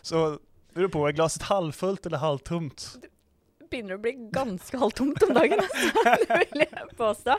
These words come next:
Speaker 2: Och i, i förra veckan så snackade vi om Anja, och då sa hon att transportsektorn är ju en av de värsta,
Speaker 1: Mm.
Speaker 2: ehm, utsläppssektorerna.
Speaker 1: Ja, och
Speaker 2: Så
Speaker 1: det
Speaker 2: det
Speaker 1: är
Speaker 2: är ju jättefint att de, de, den har inte kommit igång en gång.
Speaker 1: Nej, precis.
Speaker 2: Ja, dritbra. Jättefint.
Speaker 1: Så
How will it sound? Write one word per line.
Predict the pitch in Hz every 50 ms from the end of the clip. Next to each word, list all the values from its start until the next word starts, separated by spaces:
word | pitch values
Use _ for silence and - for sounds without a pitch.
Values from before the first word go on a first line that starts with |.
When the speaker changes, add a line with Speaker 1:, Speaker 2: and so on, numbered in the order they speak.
| - - - - - - - - - - 269 294 311
Speaker 2:
Och | 190
i, | 233 240 214 - - 240
i | 233
förra | 240 - 302
veckan | 220 196 196 - 214
så | 233 233
snackade | 240 262 247 - 202 185
vi | 185
om | 185
Anja, | 185 180 165 170 170 175
och | 185 185
då | 185 185 185 190
sa | - 180
hon | 180 170 170
att | 170 - -
transportsektorn | - 175 180 - - 160 156 _ _ _ _ - - - 165 - - 175 175 180
är | 160 165
ju | 160
en | 156 151 143
av | 147 143
de | 143 143 139 -
värsta, | 156 156 - - - - - _ _ _ _ _
Speaker 1:
Mm. | 185 170 151 127 104 - _
Speaker 2:
ehm, | 196 170 165 170 156 139 131 - - 156 180 196 _ -
utsläppssektorerna. | 180 - - - 160 - - - - - - _ _ _ _ _ _ _ _ 202 196 - 185 - - 175 - 202 220 _ _ _
Speaker 1:
Ja, | - 139 123
och | 110 - - -
Speaker 2:
Så | -
Speaker 1:
det | 123 135 -
Speaker 2:
det | - 202
Speaker 1:
är | 190 175
Speaker 2:
är | 165
ju | 165 185
jättefint | 190 180 - - 170 160
att | 180 165
de, | 165
de, | 160 156 165 160 160 156 151 143 123 - - - _
den | 180 175 180 214
har | 208
inte | 175 - 175
kommit | - - 190 170 151 120 131
igång | 151 151 175 160
en | 160 156 156
gång. | 156 160 175 185 180 165 -
Speaker 1:
Nej, | - 143 131 123
precis. | 117 - 107 110 107 - - -
Speaker 2:
Ja, | - 185 160 -
dritbra. | 185 170 175 165 151 - - - - 143 -
Jättefint. | - - - - 277 214 202 151
Speaker 1:
Så | - - 156 160 123 120 120 127